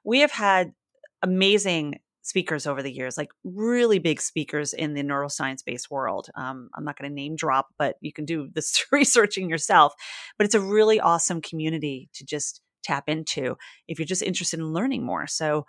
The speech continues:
uh, I'll share the link on, or you'll share the link on that. And then other things going on. Uh, I also, I just had my brain candy. I'm gonna be doing some more brain candy lectures as well. Some really big stuff coming up, but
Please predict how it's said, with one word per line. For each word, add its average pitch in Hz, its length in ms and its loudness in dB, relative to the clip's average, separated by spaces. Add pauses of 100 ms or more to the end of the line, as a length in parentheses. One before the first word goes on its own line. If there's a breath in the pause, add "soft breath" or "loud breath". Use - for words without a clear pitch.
(380 loud breath)
uh, 151 120 0
I'll 208 120 10
share 214 260 6
the 190 100 4
link 180 240 0
on, 170 140 0
or - 80 -4
you'll 165 160 4
share 185 240 0
the 160 120 -4
link 151 200 -2
on 151 160 0
that. 147 280 0 (560 loud breath)
And 185 220 4
then 196 300 8
other 269 240 6
things 294 280 2
going 233 260 4
on. 202 340 4
Uh, 175 460 2
I 180 180 0
also, 180 520 2
I 165 140 0
just 180 200 -6
had 165 160 -4
my 156 100 -2
brain 151 260 -6
candy. 147 320 -6
I'm 165 120 -4
gonna 175 140 -4
be 175 80 -2
doing 160 200 -2
some 165 160 -4
more 151 120 -2
brain 143 240 -8
candy 143 280 -6
lectures 147 440 -8
as 143 160 -10
well. 143 360 -2
Some - 260 -10
really 170 400 -2 (140)
big 170 160 -2
stuff - 280 -4
coming 151 260 -4
up, 139 160 -2
but 147 160 -4